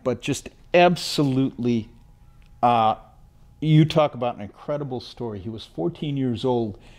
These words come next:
Jewish, living in Nazi Germany. His parents were desperately trying to get him out of the country. They put in visas to, student visas to three different countries. Um, and he, uh,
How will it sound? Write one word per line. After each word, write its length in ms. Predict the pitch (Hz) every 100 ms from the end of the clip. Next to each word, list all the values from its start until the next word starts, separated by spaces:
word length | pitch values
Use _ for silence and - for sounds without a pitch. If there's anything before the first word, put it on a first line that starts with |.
| - -
Jewish, 420 | 117 165 151 120
living 300 | 135 139 143
in 100 | 131
Nazi 400 | 120 120 120 -
Germany. 540 | 107 95 110 107 98 82 - -
His 180 | 101 110
parents 320 | - 143 139
were 80 | 120
desperately 560 | 101 123 - 120 113 110
trying 320 | - 123 113
to 60 |
get 160 | 104 110
him 100 | 110
out 140 | 101
of 80 | -
the 40 | -
country. 540 | - 107 95 87 87 - - - -
They 120 | 123
put 200 | 120 143
in 160 | 127 120
visas 440 | 110 143 123 117
to, 200 | - 113
student 460 | - - - 151 120
visas 340 | 120 110 107 -
to 120 | 107
three 260 | - 139
different 400 | 131 123 117 107
countries. 680 | - 123 117 - - - - - - - - - - -
Um, 420 | 120 117 110 104 98 - - - - - - - -
and 180 | - 127
he, 440 | 98 131 123 113 117
uh, 220 | 107